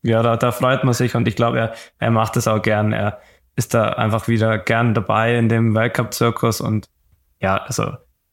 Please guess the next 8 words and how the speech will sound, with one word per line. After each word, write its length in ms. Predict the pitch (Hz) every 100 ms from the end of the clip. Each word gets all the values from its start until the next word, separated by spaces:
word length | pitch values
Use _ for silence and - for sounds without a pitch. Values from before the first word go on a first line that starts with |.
| _ _ _ _
das 200 | 120 107
ist, 400 | 110 - - -
glaub, 140 | 117 113
einfach 280 | 113 113
ein 140 | 117 113
cooler 280 | 135 127 113
Job 300 | 127 127 -
und 540 | 123 120 117 - -